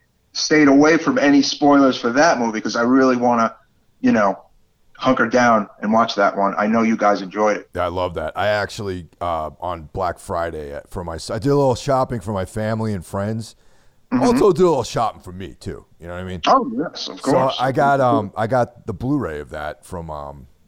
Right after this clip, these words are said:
Speaker 2: uh, was it Severin? Or no, Vinegar Syndrome. Put it on
Speaker 1: Vinegar
Speaker 2: Blu-ray.
Speaker 1: Syndrome. Yeah, yeah. I'm, I'm very tempted to pull that trigger, gotta be honest. Very tempted.
Speaker 2: Yeah.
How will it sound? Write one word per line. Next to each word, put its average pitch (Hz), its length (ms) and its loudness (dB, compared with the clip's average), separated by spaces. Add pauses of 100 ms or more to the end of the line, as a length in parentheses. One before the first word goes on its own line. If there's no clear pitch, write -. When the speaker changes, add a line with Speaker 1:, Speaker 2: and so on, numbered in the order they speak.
(420)
Speaker 2:
uh, 73 180 -8
was 78 140 -14
it - 80 -20
Severin? 92 600 -10
Or 92 160 -8
no, 85 220 -8
Vinegar 107 340 -10
Syndrome. 67 440 -18
Put - 140 -6
it 175 80 2
on 185 60 0
Speaker 1:
Vinegar - 180 0
Speaker 2:
Blu-ray. 147 340 4
Speaker 1:
Syndrome. 160 180 6
Yeah, - 20 -2
yeah. 139 80 2 (140)
I'm, 151 180 0
I'm 147 220 2
very 175 220 4
tempted 165 340 -2
to 135 60 -10
pull 147 220 -2
that 127 160 4
trigger, 156 380 0
gotta 117 160 2
be 120 120 0
honest. 147 380 0
Very 110 160 2
tempted. 127 360 -2
Speaker 2:
Yeah. - 160 -20